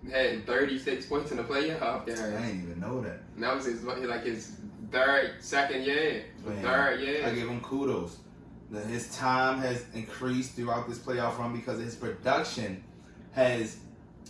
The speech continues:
Speaker 2: been useful and beneficial to the team's playoff run all the way up to the finals. He's earned his minutes. And they knew what kind of caliber player he was. So he's definitely, um, I'm not gonna say he surprised me, but I,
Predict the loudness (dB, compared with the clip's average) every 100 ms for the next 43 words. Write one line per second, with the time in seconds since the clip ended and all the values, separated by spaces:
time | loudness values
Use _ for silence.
0 | -6 -2 0 2 2 2 -2 -4 0 2
1 | 2 4 4 4 -4 -4 -4 -4 -4 -4
2 | -4 -4 0 0 0 -4 -2 -2 -4 -6
3 | -4 0 0 0 -4 -6 -4 -6 -4 -2
4 | -2 -2 -4 -2 -2 -2 -2 -10 -16 -18
5 | -14 -6 -2 -2 0 0 0 0 -2 -2
6 | -2 -4 -4 -4 0 0 0 -4 -6 -4
7 | -4 0 0 0 -2 -2 -2 -6 -18 -18
8 | -18 -18 -14 -4 0 0 0 -2 0 0
9 | 0 -4 -4 -6 -4 2 4 4 2 -2
10 | -2 -2 0 0 0